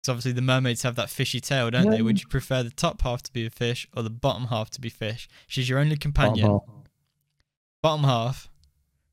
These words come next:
Speaker 2: Yeah, I mean, any hole's a goal and all, isn't it?
Speaker 1: Well, would she even have one in
Speaker 2: Can
Speaker 1: that
Speaker 2: use your
Speaker 1: tail?
Speaker 2: imagination. Where do fish have their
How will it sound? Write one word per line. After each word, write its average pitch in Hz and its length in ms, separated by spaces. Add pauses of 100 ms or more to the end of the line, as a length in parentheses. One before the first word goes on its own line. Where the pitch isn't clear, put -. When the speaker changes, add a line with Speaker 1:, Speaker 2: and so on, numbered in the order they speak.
(600)
Speaker 2:
Yeah, 160 360
I 135 40
mean, 107 360 (760)
any 120 140
hole's 104 220
a 110 60
goal 107 240
and 95 100
all, 101 100
isn't 107 220
it? 107 60 (1200)
Speaker 1:
Well, 143 240 (440)
would 135 180
she 139 120
even 123 120
have 139 180
one 147 140
in 110 100
Speaker 2:
Can 123 80
Speaker 1:
that 120 60
Speaker 2:
use 117 80
your 107 100
Speaker 1:
tail? 113 140
Speaker 2:
imagination. 113 420 (2000)
Where 175 180
do 170 80
fish 175 240
have 170 180
their 160 300